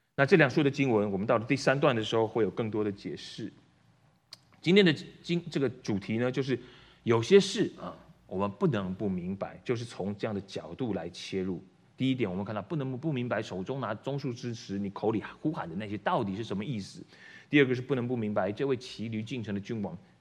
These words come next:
到底是怎样的一位王啊。第三个，我们还看到耶稣要得着的荣耀又如何得着哈。那希望借着这段经文，我们可以再一次被提醒，当我们跟群众一起来欢呼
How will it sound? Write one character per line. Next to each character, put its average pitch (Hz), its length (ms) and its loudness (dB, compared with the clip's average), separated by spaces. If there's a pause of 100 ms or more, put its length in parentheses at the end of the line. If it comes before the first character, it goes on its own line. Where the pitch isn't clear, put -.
到 180 220 -2
底 95 120 -4
是 120 140 -8 (100)
怎 - 240 -8
样 147 180 0
的 101 80 -4
一 92 40 -2
位 98 120 -2
王 80 320 -8 (260)
啊。 - 140 -16
第 113 80 -8
三 113 200 -4
个， 98 60 -6
我 87 60 -6
们 87 80 -12
还 92 80 -8
看 101 160 -6
到 92 100 -4 (460)
耶 113 100 0
稣 117 240 -4 (140)
要 107 140 -2
得 98 260 -2
着 95 160 -4
的 85 80 -8
荣 90 140 -6
耀 92 220 -8
又 107 160 -6 (220)
如 107 180 -4
何 92 380 -8 (640)
得 92 180 -2
着 92 200 -6
哈。 82 140 -12 (480)
那 92 340 -4
希 - 180 2
望 170 220 8
借 151 140 2
着 131 100 0
这 135 160 0
段 131 180 0
经 127 180 -4
文， 117 60 -2
我 98 60 0
们 98 120 -2
可 120 100 -4
以 104 40 -2
再 139 220 -2
一 - 20 -2
次 117 160 -6
被 110 140 -2
提 110 300 -6
醒， 85 300 -8 (1400)
当 156 280 6
我 120 100 6
们 104 240 2 (220)
跟 120 180 2
群 101 220 -4
众 110 180 -2
一 113 60 -4
起 - 220 -6
来 90 120 -2
欢 95 300 -4
呼 90 340 -4